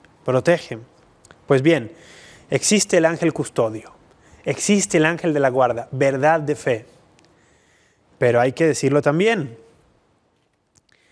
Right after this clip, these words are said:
no estamos autorizados para ponerle un nombre o para nombrarlo.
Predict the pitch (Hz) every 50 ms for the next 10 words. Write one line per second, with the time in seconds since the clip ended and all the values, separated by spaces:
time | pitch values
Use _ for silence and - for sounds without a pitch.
0 | _ _ _ - 156 160 196 214 226 247 254 240 208 - - - 196 190 196 220
1 | 208 - 196 170 160 - - 156 151 143 - - 170 160 160 180 202 190 - -
2 | - 160 151 151 143 135 - 160 151 156 170 180 190 190 190 190 185 190 202 208
3 | 214 208 208 185 170 156 147 - - 156 143 143 139 143 143 143 151 156 160 170
4 | 180 190 196 190 165 139 113 101 -